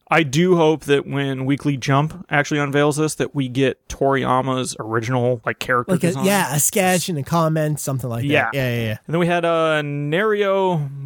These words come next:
Speaker 1: Montero. Great.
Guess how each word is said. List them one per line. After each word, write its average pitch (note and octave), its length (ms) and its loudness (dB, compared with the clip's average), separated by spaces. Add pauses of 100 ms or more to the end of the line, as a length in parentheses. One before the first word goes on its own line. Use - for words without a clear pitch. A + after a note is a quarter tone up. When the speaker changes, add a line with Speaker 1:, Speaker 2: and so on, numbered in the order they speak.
(140)
Speaker 1:
Montero. C#3+ 1080 0 (420)
Great. F#3+ 540 0